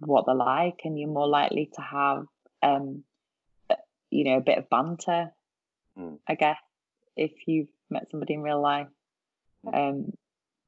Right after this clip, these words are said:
Speaker 1: so I think it's, I think people are,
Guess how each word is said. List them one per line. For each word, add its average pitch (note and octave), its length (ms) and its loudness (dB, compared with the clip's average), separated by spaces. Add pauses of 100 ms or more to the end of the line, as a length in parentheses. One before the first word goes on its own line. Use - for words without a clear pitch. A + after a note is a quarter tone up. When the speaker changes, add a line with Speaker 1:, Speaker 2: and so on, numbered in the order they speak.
(380)
Speaker 1:
so D#3+ 80 6
I D#3 80 6
think D#3+ 460 0
it's, - 280 0 (680)
I D#3+ 80 -2
think D3 260 -2
people D#3+ 300 2
are, D3 40 6